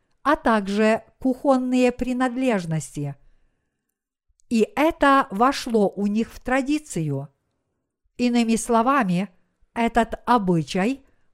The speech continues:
был установлен и передавался из поколения в поколение из-за окружающей среды в той пыльной местности.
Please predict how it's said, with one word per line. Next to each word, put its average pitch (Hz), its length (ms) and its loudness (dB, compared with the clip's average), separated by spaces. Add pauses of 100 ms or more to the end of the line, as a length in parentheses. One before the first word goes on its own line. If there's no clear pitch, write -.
был 240 440 2
установлен 226 1040 0 (500)
и 247 220 2
передавался 247 1200 0 (400)
из 294 220 -6
поколения 302 1000 0
в - 100 -20
поколение 214 880 0 (760)
из-за 214 460 2
окружающей 226 1200 -2
среды 269 640 -2 (460)
в - 160 -20
той 269 480 4 (180)
пыльной 202 520 2
местности. 175 880 -4